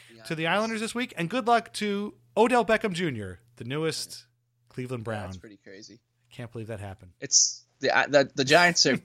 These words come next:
Speaker 2: <laughs>
Speaker 1: going full Islanders. They're going full, like, late nineties Islanders. They're just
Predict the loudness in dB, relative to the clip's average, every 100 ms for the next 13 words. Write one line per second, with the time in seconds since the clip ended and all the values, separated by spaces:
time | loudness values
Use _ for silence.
0 | -6 -8 -4 -4 2 4 4 4 6 8
1 | 8 6 2 -8 -14 -18 _ _ _ 4
2 | 8 10 8 6 6 8 6 6 -4 _
3 | _ _ 4 4 6 4 4 0 -2 -2
4 | -2 -10 -18 -20 -20 _ _ _ _ _
5 | _ _ _ _ _ _ _ _ _ _
6 | _ _ _ _ _ _ -2 -2 2 0